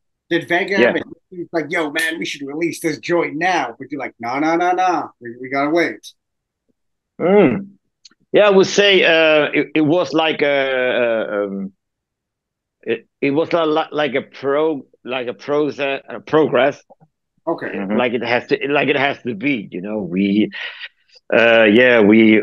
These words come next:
Speaker 2: you know, first of
Speaker 3: Mm.
Speaker 2: all, um, we, we, t-, we was talking about the concept of the album because, um, you know, I, I like to,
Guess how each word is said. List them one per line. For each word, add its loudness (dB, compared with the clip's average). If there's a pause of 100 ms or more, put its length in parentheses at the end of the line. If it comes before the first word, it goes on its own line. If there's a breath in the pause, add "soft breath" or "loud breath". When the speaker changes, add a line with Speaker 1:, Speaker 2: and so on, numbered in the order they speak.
(220)
Speaker 2:
you 0
know, 2
first -2
of -2
Speaker 3:
Mm. -4
Speaker 2:
all, 0
um, -6
we, -8
we, -4
t-, -18 (460)
we 4
was 2
talking 0
about 2
the -2
concept -4
of -18
the -4
album 2 (360)
because, 0
um, -2 (240)
you -4
know, 0
I, 0
I -6
like -2
to, -2